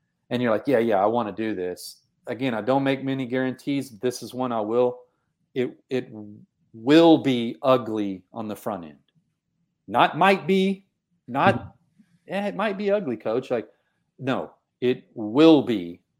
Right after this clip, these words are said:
ugly on the front end. And, you know, in a way, that's your fault. If I was a very strict parent, right, and I kept my, my child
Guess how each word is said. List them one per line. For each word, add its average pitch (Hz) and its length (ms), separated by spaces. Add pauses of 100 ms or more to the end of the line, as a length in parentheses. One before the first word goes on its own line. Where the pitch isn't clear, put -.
(160)
ugly 110 460
on 104 140
the 98 80
front 98 300
end. - 300
And, 151 380
you 160 60
know, 190 140
in 214 80
a 196 40
way, 202 240
that's 160 320
your 170 180
fault. 85 500 (320)
If 113 160
I 131 120
was 165 160
a 143 60
very 139 640
strict - 720 (380)
parent, 151 560 (360)
right, 156 340
and 120 180
I 110 100 (420)
kept 151 300
my, 139 180
my 135 280
child 135 720